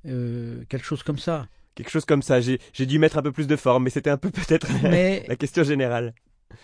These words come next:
Speaker 1: en fait, euh, je vous ai répondu peut-être qu'il y a une passion et, hum,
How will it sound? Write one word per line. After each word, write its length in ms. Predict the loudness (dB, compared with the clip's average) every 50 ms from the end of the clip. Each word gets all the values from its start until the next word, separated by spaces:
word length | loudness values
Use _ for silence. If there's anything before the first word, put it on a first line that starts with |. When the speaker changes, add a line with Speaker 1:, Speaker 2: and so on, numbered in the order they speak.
| _ _ _ _ -18
Speaker 1:
en 100 | -16 -12
fait, 380 | -4 -2 -2 -2 -2 -4 -6
euh, 540 | -4 -4 -2 -2 -2 -2 -4 -4 -6 -8 -10
je 140 | -10 -8 -8
vous 160 | -8 -6 -6
ai 40 | -4
répondu 440 | -4 -4 -6 -6 -6 -6 -6 -6 -8
peut-être 540 | -8 -8 -8 -6 -6 -6 -8 -8 -14 -20 _ -20 -20 -20 -20 _ -20 -20 -20 -20 _ _ _ _ -20 -20
qu'il 140 | -14 -10 -6
y 60 | -4
a 60 | -2 -2
une 120 | -2 -4
passion 560 | -4 -6 -8 -8 -8 -6 -4 -4 -4 -4 -6 -8 -14 -20 -20 -20 -20 -20 -20 -20 -20 -20 -20 -20 -20 _ _ _ -20 -20 -20 -20 -14
et, 300 | -10 -8 -6 -6 -6 -6
hum, 260 | -6 -6 -6 -8 -8